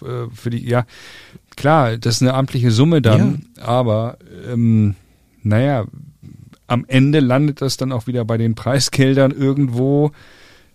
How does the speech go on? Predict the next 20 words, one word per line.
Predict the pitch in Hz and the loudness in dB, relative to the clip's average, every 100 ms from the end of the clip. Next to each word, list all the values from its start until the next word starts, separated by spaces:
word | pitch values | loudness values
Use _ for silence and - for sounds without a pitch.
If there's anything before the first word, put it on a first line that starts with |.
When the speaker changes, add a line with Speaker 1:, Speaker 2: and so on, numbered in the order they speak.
| - | -4
Speaker 1:
äh, | 123 117 113 113 | 0 4 4 4
und | 120 123 117 | 2 -2 -2
da | 117 | 0
leben | 107 120 135 131 | 2 2 2 0
viele | - 131 | 0 2
Menschen | 127 135 131 139 | 4 2 2 -2
von | 123 131 131 135 135 | 0 2 2 2 0
und, | 143 123 117 113 | -2 0 2 0
äh, | 117 127 123 117 113 104 - | -6 -12 -12 -16 -18 -20 -6
wenn | 117 117 | -4 -4
alles | 117 127 120 | -6 -4 -4
da | - 117 120 | -2 0 0
irgendwie | 127 113 110 | 0 0 2
nur | 110 110 | 2 0
zehn | 107 - 113 | -2 -2 -2
Euro | 113 127 131 | 0 0 0
kosten | 113 120 - 117 | -2 -4 -4 -6
würde | 101 110 120 127 151 208 _ _ - - _ - - | 0 2 2 2 2 0 _ _ -20 -20 _ -20 -14
oder | 123 120 113 101 | -8 -2 -2 -2
wirklich | 117 - 110 | -6 -8 -14